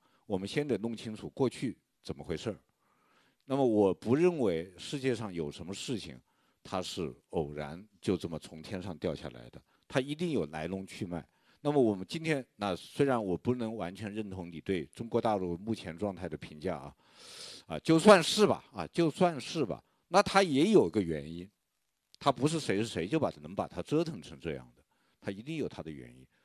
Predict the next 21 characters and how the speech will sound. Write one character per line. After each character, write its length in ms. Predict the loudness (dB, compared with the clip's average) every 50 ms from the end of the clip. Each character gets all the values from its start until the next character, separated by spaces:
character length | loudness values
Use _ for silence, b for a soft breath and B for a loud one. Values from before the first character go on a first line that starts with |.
| _ _
那 80 | -4 -2
我 200 | 0 0 0 0
们 80 | -4 -12 -16 -14
一 120 | -14 -12
定 140 | -8 -4 -2
要 100 | -2 -2
找 260 | -2 -4 -8 -8 -6
到 160 | -6 -6 -8 b b b b b
它 100 | -14 -14
是 140 | -14 -14 -8
怎 160 | -6 -6 -6
么 80 | -4 -4
样 180 | -6 -6 -6 -8
一 100 | -10 -12
点 240 | -8 -6 -6 -6 -6 -10
一 60 | -20
点、 220 | -12 -12 -12 -12 _ -16
一 80 | -16
点 180 | -12 -12 -12 -12 _
一 100 | _ -20
点 180 | _ -16 -16